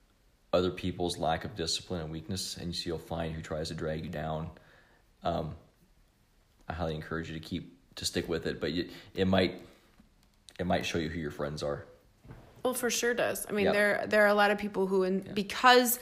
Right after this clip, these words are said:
Speaker 2: they look at it and say, "I can't do that," or, "I wouldn't do that," or, "I
Speaker 1: Mm-hmm.
Speaker 2: am not strong enough,"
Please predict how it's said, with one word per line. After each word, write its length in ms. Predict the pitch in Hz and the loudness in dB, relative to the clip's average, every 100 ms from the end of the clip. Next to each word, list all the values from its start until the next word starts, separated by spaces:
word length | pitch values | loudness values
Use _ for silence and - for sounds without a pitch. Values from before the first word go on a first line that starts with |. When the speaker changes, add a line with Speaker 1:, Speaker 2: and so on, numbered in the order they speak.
| - - - - | -6 -18 -20 -4
Speaker 2:
they 180 | 196 220 | 6 8
look 220 | 220 233 | 10 10
at 140 | 233 214 | 8 8
it 120 | 196 | 8
and 100 | 202 | 6
say, 420 | 208 196 190 190 - | 4 6 6 4 2
"I 180 | - 190 | 2 2
can't 380 | 190 202 202 - | 0 0 0 2
do 140 | 220 | 4
that," 140 | 214 202 | 6 8
or, 100 | 185 | 8
"I 160 | 180 | 8
wouldn't 460 | 180 175 185 185 196 | 6 2 2 2 2
do 160 | 202 | 2
that," 200 | 208 202 | 4 6
or, 140 | 196 185 | 6 6
"I 140 | 175 | 6
Speaker 1:
Mm-hmm. 300 | 185 - - | 2 -8 -4
Speaker 2:
am 160 | - 190 | 2 4
not 240 | 190 190 - | 6 4 2
strong 280 | 196 185 | 4 4
enough," 220 | 202 233 | 6 6